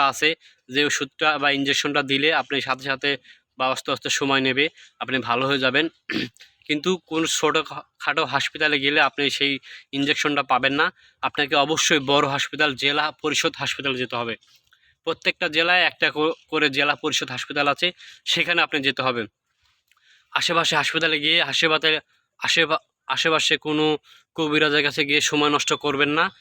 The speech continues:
তাহলে কিন্তু আপনি বাঁচবেন না এবং আপনার শিশু বাচ্চাকেও বাঁচাতে পারবেন না। বিশেষ করে শিশুদেরকে আপনারা অবশ্যই খেয়াল রাখবেন এবং আপনার আশেপাশের জায়গা পরিষ্কার পরিচ্ছন্ন রাখবেন।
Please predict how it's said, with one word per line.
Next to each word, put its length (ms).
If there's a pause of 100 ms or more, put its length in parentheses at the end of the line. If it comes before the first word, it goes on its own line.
(160)
তাহলে 260
কিন্তু 260
আপনি 280 (380)
বাঁচবেন 400
না 160
এবং 240
আপনার 300
শিশু 320
বাচ্চাকেও 400
বাঁচাতে 320
পারবেন 280
না। 140 (720)
বিশেষ 260
করে 200
শিশুদেরকে 560
আপনারা 300
অবশ্যই 320
খেয়াল 260
রাখবেন 340 (420)
এবং 240
আপনার 360
আশেপাশের 600 (420)
জায়গা 320
পরিষ্কার 460
পরিচ্ছন্ন 380
রাখবেন। 340